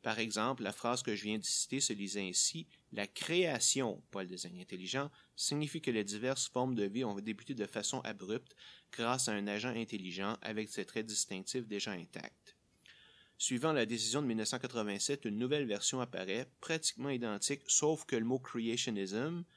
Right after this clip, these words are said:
sous ses différentes formes, est remplacé par l'expression « intelligent design » et le mot « creationist » par « design proponent ».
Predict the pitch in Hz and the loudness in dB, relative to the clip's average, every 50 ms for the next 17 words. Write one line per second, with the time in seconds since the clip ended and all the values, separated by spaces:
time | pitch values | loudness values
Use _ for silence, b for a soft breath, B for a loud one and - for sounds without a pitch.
0 | b b - - - 113 - 101 90 87 - - - 90 90 90 90 87 - - | b b -4 -2 -2 0 -2 -4 -4 -6 -8 -10 -10 -10 -12 -10 -10 -10 -8 -4
1 | - 131 135 143 147 143 147 _ - 135 156 143 147 135 123 - 110 104 - - | -2 0 0 0 -2 -4 -6 _ 2 2 4 4 4 2 2 2 0 0 0 -2
2 | 135 - 110 110 104 104 - - - 110 104 - - 127 - 110 113 104 - 117 | -2 -2 -2 0 -2 -2 -4 -4 -2 -2 0 0 0 -2 -2 -4 -4 -2 -2 0
3 | 123 117 113 123 123 120 110 101 98 95 101 95 90 87 73 62 60 - B B | 0 0 0 0 -2 0 0 0 0 0 0 -2 -2 -4 -6 -10 -12 -14 B B
4 | B B B B B B B - 135 131 131 127 117 120 127 123 - - 123 117 | B B B B B B B -2 2 4 4 6 6 4 2 0 0 0 0 2
5 | 117 131 143 135 - - 117 110 107 92 - - - - - 101 92 95 - 113 | 2 2 2 2 2 2 2 2 2 2 0 0 -2 -2 -4 -6 -6 -4 -2 -2
6 | 104 101 113 117 117 117 120 - 101 92 - 110 98 92 90 76 | -2 0 0 -2 -2 -4 -4 -6 -8 -6 -4 -4 -4 -4 -4 -6